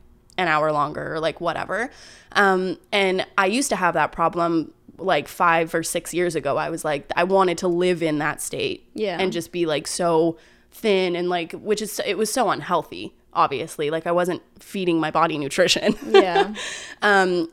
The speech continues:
Speaker 1: and then after I got to that point, I started to get nauseous at the thought of eating.
Speaker 2: Mm.
Speaker 1: And then it got to the point where I would try to eat and it wouldn't go down. And that's only happened to me one other time. I,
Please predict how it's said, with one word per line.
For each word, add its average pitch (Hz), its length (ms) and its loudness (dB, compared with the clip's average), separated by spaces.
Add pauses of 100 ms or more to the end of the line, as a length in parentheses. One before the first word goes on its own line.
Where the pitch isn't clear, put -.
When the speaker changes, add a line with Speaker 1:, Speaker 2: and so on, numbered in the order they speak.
Speaker 1:
and 208 200 2
then 185 320 2 (100)
after 196 300 2
I 180 100 0
got 170 160 -2
to - 80 -14
that 226 220 2
point, 175 340 -4 (960)
I 202 60 4
started 196 460 0
to 185 520 0 (400)
get 160 160 2
nauseous 190 640 0
at 180 160 -2
the 175 40 -6
thought - 380 -2
of 160 100 -8
eating. - 380 -10 (480)
Speaker 2:
Mm. 196 320 -12
Speaker 1:
And 208 240 2
then 214 100 6
it - 80 2
got 180 200 4
to 185 80 -8
the 180 80 2
point 175 280 -4
where 170 300 0
I 170 100 2
would 175 120 0
try 226 220 2
to 214 120 -4
eat 175 340 -2 (140)
and 190 100 0
it 170 120 0
wouldn't 180 240 0
go 147 160 0
down. - 320 -4 (500)
And 214 160 0
that's 220 140 2
only 262 160 -4
happened 196 260 0
to 180 80 -6
me 190 100 0
one 170 200 0
other 165 200 0
time. 165 380 -2
I, 180 140 2